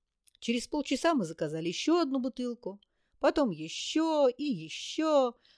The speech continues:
Потом я предложил Марии осмотреть мою коллекцию холодного и огнестрельного оружия.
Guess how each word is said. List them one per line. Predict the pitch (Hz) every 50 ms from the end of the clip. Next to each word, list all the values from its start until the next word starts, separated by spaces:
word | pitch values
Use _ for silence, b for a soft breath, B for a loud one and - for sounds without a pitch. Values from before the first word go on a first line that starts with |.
| b b
Потом | - 302 339 - 277 220
я | 190
предложил | - 185 175 180 190 190 170 190 202
Марии | 196 190 196 202 196
осмотреть | 190 175 - 202 196 - - 202 185 -
мою | 190 190
коллекцию | 175 - 202 202 185 165 - - 190 165
холодного | - - 208 202 196 185 165 175 165 170
и |
огнестрельного | 170 165 175 190 - - 214 190 180 175 165 160 156 156
оружия. | 160 170 226 269 294 262 - 254 240